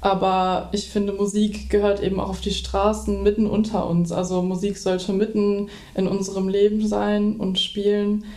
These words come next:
eine Rolle spielen und eben hier und da, hier und jetzt, im Hier und Jetzt, äh, Lebensfreude vermitteln. Und, äh, da kann ich auch noch was zu erzählen. Und zwar bin ich, äh, Stipendiatin,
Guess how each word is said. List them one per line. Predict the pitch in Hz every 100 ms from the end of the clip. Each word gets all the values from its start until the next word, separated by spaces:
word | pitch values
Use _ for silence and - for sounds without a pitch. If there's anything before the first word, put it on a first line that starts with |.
| - -
eine | 185
Rolle | 185 202 214
spielen | - 208 208 202 202
und | 185 185 180
eben | 185 190 190
hier | 196 233 247
und | 202 202
da, | 196 196 - -
hier | 226
und | 208
jetzt, | 202 208 - - - - - - -
im | 196
Hier | 202 226
und | 208 196
Jetzt, | 202 - - -
äh, | 190 180
Lebensfreude | 202 208 208 - 180 180
vermitteln. | 180 185 175 180 190 190 226 233 - - - -
Und, | - 190 185 185 185 -
äh, | 190 185 185
da | 190
kann | 214 196
ich | -
auch | 208
noch | 220
was | 233 233
zu | 226
erzählen. | 214 - 220 208
Und | 196
zwar | - 190
bin | 185 196 190
ich, | 190 -
äh, | 185 180
Stipendiatin, | - 202 208 196 190 202 208 214 208 202 208